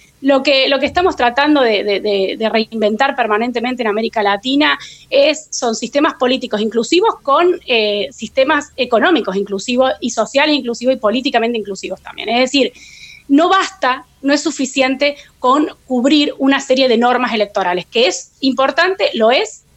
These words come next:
y, y seguirá ahí, pero no es el, el fin en sí mismo, o lo que está, esa no es la emancipación de los pueblos. Y entonces es todo mucho más complicado. Fíjense, muchas veces puede pasar que ten-,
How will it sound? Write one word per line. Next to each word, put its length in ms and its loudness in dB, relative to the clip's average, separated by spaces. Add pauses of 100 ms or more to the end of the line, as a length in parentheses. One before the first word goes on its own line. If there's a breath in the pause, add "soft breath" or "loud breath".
(280)
y, 160 -4
y 120 2
seguirá 400 2
ahí, 200 -8
pero 280 2 (120)
no 200 2
es 100 0
el, 240 -4
el 160 -4
fin 220 -6
en 100 -4
sí 140 -8
mismo, 260 -2
o 140 0
lo 100 2
que 80 -6
está, 240 -6
esa 180 -2
no 140 0
es 100 0
la 100 0
emancipación 600 -2
de 80 -4
los 100 -8
pueblos. 360 -12 (360 loud breath)
Y 120 2
entonces 720 0
es 100 -12
todo 220 2
mucho 260 2
más 140 -2
complicado. 640 -2
Fíjense, 580 -2 (260 loud breath)
muchas 280 2
veces 260 0
puede 220 2
pasar 460 -2
que 120 -2
ten-, 220 -2